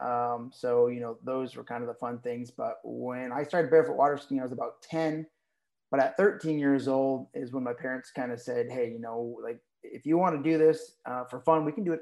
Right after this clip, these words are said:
for fun. That's fine. But if you wanna do this and, like, compete and, like, travel and go to nationals and regionals and go all over the country, then you're gonna have to, like, train hard, and you're gonna have to allow us to push you."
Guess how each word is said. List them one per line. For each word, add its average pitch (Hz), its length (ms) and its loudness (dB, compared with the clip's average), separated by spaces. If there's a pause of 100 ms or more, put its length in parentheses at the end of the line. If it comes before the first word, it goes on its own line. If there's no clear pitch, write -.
for 147 140 -6
fun. 123 320 -4
That's 123 240 -10
fine. 123 420 -4
But 120 140 -4
if 113 100 -12
you 131 100 -4
wanna 139 200 -2
do 135 120 -4
this 131 220 -6
and, 110 80 -16
like, 110 220 -12
compete 139 580 -4 (400)
and, 127 120 -6
like, 113 220 -10
travel 139 500 0
and 139 80 0
go 123 120 0
to 113 60 -6
nationals 127 460 -6
and 110 80 -8
regionals 139 420 -4
and 117 80 -10
go 117 120 -2
all 123 180 0
over 131 140 -8
the - 80 -20
country, 175 500 -4 (300)
then 127 600 -2
you're 131 160 -4
gonna 135 120 -2
have 123 80 -6
to, 127 60 -6
like, 120 200 -6
train 120 360 -4
hard, 127 480 2
and 120 100 -6
you're 135 100 -2
gonna 120 140 -8
have - 60 -20
to - 140 -8
allow 139 320 -2
us 135 160 -6
to - 100 -20 (160)
push 175 240 -6
you." 110 220 -10